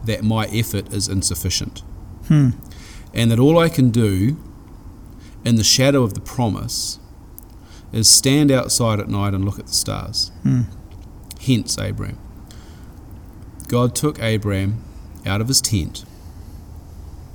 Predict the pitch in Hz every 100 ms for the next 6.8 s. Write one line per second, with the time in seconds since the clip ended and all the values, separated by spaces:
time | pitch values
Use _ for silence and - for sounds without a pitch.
0 | - - 107 104 95 107 113 110 117 120
1 | 117 90 - - - - - - - -
2 | - - - - - - - - - -
3 | - - - - - - - 113 110 110
4 | - 110 101 - 127 127 123 - 95 80
5 | 98 107 104 - - - 107 110 104 117
6 | 123 117 - 110 107 104 - -